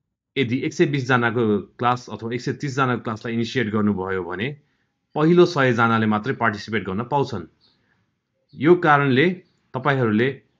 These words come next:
एक सय जनाभन्दा कम राखेर सुरु गर्नुपर्ने हुन्छ। तर यदि त्योभन्दा बढीलाई पढाउनु छ भने अहिले स्कुल्सहरूलाई जुमले फ्रीमा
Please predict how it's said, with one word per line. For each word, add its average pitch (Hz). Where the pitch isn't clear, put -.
एक 143
सय 160
जनाभन्दा 117
कम 123
राखेर 104
सुरु 98
गर्नुपर्ने 95
हुन्छ। 110
तर 127
यदि 160
त्योभन्दा 139
बढीलाई 135
पढाउनु 123
छ 113
भने 113
अहिले 127
स्कुल्सहरूलाई 107
जुमले 107
फ्रीमा 131